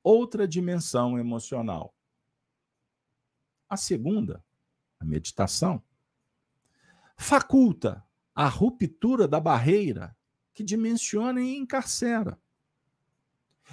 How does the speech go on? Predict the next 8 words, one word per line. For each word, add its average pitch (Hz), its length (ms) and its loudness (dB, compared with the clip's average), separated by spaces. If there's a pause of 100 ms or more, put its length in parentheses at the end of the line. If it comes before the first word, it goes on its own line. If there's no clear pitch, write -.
em 170 140 4
cujo 208 340 4
bojo 165 600 8
uma 165 160 -2
experiência 160 760 -2
sucede 156 560 -2
à 131 80 2
outra, 101 480 -2